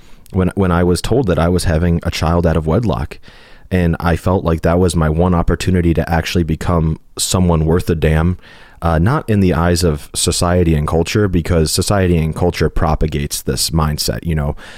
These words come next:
um, hookup culture, you know, use other people to masturbate, don't des-, don't develop deep feelings for one another, don't commit. Um, a couple people I know in, you know, circles of,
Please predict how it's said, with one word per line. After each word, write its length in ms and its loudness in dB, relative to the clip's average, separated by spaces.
um, 320 0
hookup 280 0
culture, 480 2
you 140 0
know, 260 2
use 240 4
other 220 2
people 520 2
to 280 -2
masturbate, 640 0
don't 220 -2
des-, 180 0
don't 220 0
develop 380 0
deep 180 -2
feelings 400 0
for 100 0
one 160 2
another, 300 2
don't 260 -2
commit. 520 0
Um, 420 0
a 60 -4
couple 260 -2
people 340 2
I 80 2
know 380 2
in, 400 0
you 100 -2
know, 100 0
circles 640 0
of, 460 -4